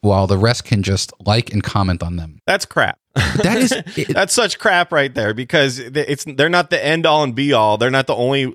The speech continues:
Speaker 2: thing you see in your feed. And it's not your business. Literally, they've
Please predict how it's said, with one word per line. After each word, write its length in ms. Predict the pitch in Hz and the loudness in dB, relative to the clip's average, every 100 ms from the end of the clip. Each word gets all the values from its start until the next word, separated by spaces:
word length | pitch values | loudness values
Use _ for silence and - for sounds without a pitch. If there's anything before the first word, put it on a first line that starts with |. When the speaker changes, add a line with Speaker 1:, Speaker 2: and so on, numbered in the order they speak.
| - | -4
Speaker 2:
thing 240 | 139 135 | 0 0
you 140 | 127 123 | 0 0
see 220 | - 131 | 0 0
in 100 | 117 | 0
your 120 | 110 | -2
feed. 520 | 95 131 113 90 87 - _ | -2 -2 0 -2 -6 -18 _
And 420 | 127 131 120 110 - | -2 0 0 -2 -2
it's 200 | 139 139 | -2 0
not 240 | 143 147 156 | 0 0 0
your 140 | 151 | -2
business. 800 | 131 135 113 101 98 - - - - | 0 0 0 -2 -2 -2 -4 -6 -4
Literally, 720 | 120 180 160 107 90 98 - | 2 4 4 2 -2 -4 -8
they've 420 | - 113 147 165 | -2 2 2 0